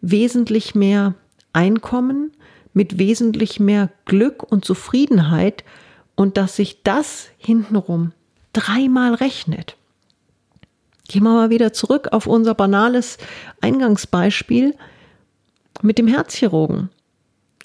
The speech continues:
Erwischst du einen richtig guten Herzchirurgen und der schenkt dir, sagen wir mal, noch mal dreißig Jahre. Und erwischst du im Vergleich dazu vielleicht jemanden, der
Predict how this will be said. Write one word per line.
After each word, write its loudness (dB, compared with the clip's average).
Erwischst -2
du 4
einen 2
richtig -2
guten 0
Herzchirurgen 0
und -2
der 2
schenkt 0
dir, 2
sagen -18
wir -2
mal, 2
noch 0
mal 2
dreißig -2
Jahre. -2
Und 0
erwischst -2
du 2
im 2
Vergleich -2
dazu -2
vielleicht 0
jemanden, 4
der 2